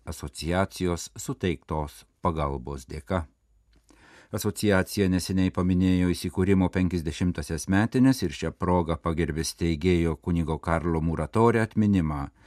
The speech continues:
misionieriaus, atkreipusio dėmesį, kad ugdymas yra vienas iš esminių evangelizavimo ir žmonijos vystymosi sąlygų.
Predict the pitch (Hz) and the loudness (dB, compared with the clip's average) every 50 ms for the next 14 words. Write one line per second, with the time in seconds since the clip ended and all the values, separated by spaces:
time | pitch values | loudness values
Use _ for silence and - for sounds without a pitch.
0 | - - _ - - 120 110 - - 98 87 78 90 107 120 120 113 107 101 95 | -20 -20 _ -2 0 0 0 0 0 -2 0 2 2 4 4 4 4 4 2 2
1 | 92 - - _ _ _ _ _ _ _ _ _ - 101 98 - - - 123 139 | 0 -4 -10 _ _ _ _ _ _ _ _ _ -8 -8 -8 -6 -2 0 2 2
2 | 135 127 - 110 98 - 98 87 80 76 98 104 117 117 110 104 101 - - 98 | 2 0 0 -4 -4 -2 -2 -2 0 2 4 4 4 4 2 0 -2 -4 -4 -6
3 | 95 90 - _ _ _ _ _ - - 107 90 - - 139 139 131 113 90 - | -6 -6 -8 _ _ _ _ _ -2 -2 -2 -2 -2 -2 0 0 0 0 -2 -2
4 | 71 65 62 - - - _ _ _ _ _ _ _ _ _ - 87 87 80 80 | -4 -4 -8 -10 -14 -20 _ _ _ _ _ _ _ _ _ -6 -4 -4 -2 -4
5 | 71 71 87 101 113 117 123 127 127 127 92 82 - 80 73 - - - 98 107 | -4 0 2 2 4 4 4 4 4 2 -2 -6 -6 -6 -8 -8 -4 0 2 4
6 | 113 120 117 113 110 107 - _ _ _ _ _ _ - - 120 107 90 82 80 | 4 4 4 4 2 0 -6 _ _ _ _ _ _ -2 -2 0 2 2 0 0
7 | 78 85 82 78 80 78 73 98 107 110 104 110 104 104 104 104 104 101 98 _ | 0 0 0 0 -2 -2 2 4 4 4 4 4 2 2 4 2 2 0 -2 _
8 | - - - - 117 104 95 - - 85 76 80 92 104 110 107 104 101 - - | -18 -10 -2 -2 0 0 0 -2 -2 -2 0 0 2 2 2 2 0 0 -2 -6
9 | 78 71 80 98 101 - - - 90 87 85 85 78 - 78 73 - - 87 73 | -8 -4 -2 -2 -2 -4 -4 -4 -2 -2 -2 -2 -4 -6 -8 -8 -4 -4 -2 -4
10 | 67 65 69 67 64 62 - | -4 -6 -8 -10 -12 -14 -16